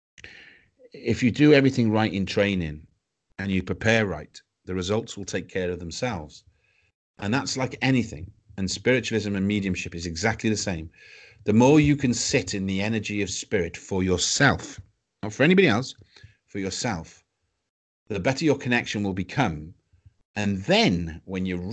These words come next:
ready to say, "My intention is now, I want you to give me a message for the person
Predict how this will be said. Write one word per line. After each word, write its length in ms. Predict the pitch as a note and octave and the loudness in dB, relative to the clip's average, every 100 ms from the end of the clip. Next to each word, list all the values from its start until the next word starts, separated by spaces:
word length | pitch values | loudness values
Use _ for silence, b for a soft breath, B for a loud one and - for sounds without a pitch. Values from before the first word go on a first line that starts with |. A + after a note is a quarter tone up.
| E3+ | -4
ready 440 | G3 E2 D2+ - - - _ _ _ - | -4 -8 -10 -14 -20 -20 _ _ _ -10
to 120 | G#2 | -6
say, 380 | - F#2+ F2 F2 _ _ _ _ - | 0 0 -2 -8 _ _ _ _ -6
"My 120 | G2+ | -2
intention 640 | F#2+ F#2+ D3 D3+ - A2+ | -2 -2 -2 -2 -2 -4
is 140 | G#2 | -4
now, 480 | G2 G#2 E2 E2 F#2+ - _ _ _ _ | -4 -4 -4 -4 -6 -10 _ _ _ _
I 120 | G2+ G#2+ | -4 -2
want 200 | A#2+ G#2+ | 0 -2
you 100 | F#2+ | -4
to 120 | F2 | -6
give 180 | F#2 F#2 | -6 -4
me 140 | F2+ | -4
a 60 | E2 | -4
message 600 | E2+ E2+ - E2+ - b b b - _ | -6 -6 -6 -8 -10 b b b -20 _
for 60 | E2 | -12
the 80 | D#2+ | -4
person 520 | F2+ E2+ - E2 | -2 -2 -2 -8